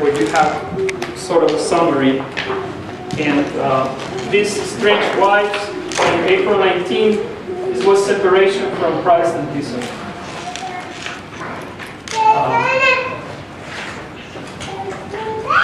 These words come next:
now, first day of the first month is also nine eleven.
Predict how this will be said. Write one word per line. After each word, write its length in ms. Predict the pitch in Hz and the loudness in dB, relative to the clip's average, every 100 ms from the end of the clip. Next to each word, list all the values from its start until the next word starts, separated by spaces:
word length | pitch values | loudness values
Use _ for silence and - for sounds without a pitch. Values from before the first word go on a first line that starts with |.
| - - - - - - - - - - - - - - - 254 - - | 4 0 -4 -8 -14 -16 -16 -14 -14 -14 -12 -12 -12 -12 -2 0 0 0
now, 260 | 381 349 339 359 349 370 339 - 330 330 330 320 - - - - - - - - - - - - - - - - - - - 508 554 554 539 523 - - - - - - - - - | 4 4 2 -4 -8 -8 -8 -10 -10 -8 -8 -10 -12 -14 -14 -14 -14 -14 -14 -14 -14 -14 -14 -14 -14 -14 -12 -12 -12 -12 -10 -4 -2 -2 -2 -6 -8 -10 -6 -4 -4 -2 -2 -2 4
first 260 | 247 247 240 | 8 8 8
day 140 | 233 | 6
of 60 | 233 | 6
the 180 | - | 4
first 300 | - 254 254 | 6 6 4
month 440 | - 240 - - 202 202 | 4 4 4 0 -4 -6
is 140 | - | 2
also 500 | 214 226 226 226 185 | 4 4 4 2 2
nine 260 | 185 185 190 | 2 2 4
eleven. 440 | 202 220 - | 4 4 2